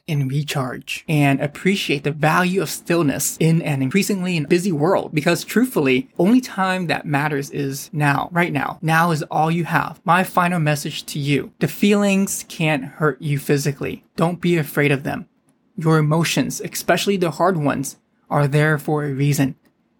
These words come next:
They matter, and they provide you insight into what's important to you.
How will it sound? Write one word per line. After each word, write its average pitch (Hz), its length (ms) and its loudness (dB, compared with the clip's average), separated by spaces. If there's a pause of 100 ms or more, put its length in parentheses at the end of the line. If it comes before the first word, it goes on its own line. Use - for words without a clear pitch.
(160)
They 151 360 2
matter, 143 720 0
and 143 300 0
they 143 120 4
provide 151 560 2
you 156 180 0
insight 147 480 0
into 143 260 -6
what's 139 240 -4
important 143 540 -6
to - 100 -10
you. - 200 -8